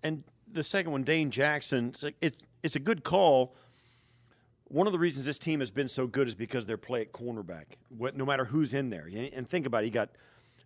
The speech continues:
Tre'Davious White, Kaiir Elam, Christian Benford,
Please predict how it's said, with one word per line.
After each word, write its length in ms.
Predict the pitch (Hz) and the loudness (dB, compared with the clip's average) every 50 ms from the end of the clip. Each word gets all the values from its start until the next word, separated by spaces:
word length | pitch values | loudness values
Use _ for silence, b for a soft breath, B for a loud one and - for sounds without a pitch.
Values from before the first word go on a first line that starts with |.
| b | b
Tre'Davious 500 | - 120 123 147 160 147 143 143 131 - | -4 4 4 4 4 4 0 -2 -4 -4
White, 360 | - 135 135 139 143 139 139 - _ b b b b - | 0 2 4 4 4 4 2 -2 _ b b b b -6
Kaiir 520 | - 127 131 143 151 147 143 139 139 - | -2 -2 -2 0 0 2 2 2 2 0
Elam, 460 | 139 139 135 131 127 131 127 127 123 120 _ b b b b b b b - | -2 -2 -2 0 0 -2 -2 -4 -4 -6 _ b b b b b b b -8
Christian 400 | - 147 156 - - - 151 135 117 | -2 -2 -2 -2 0 -2 -2 0 2
Benford, 600 | 123 139 135 135 123 - - 139 131 131 123 | 2 2 2 2 -2 -2 0 0 0 0 -2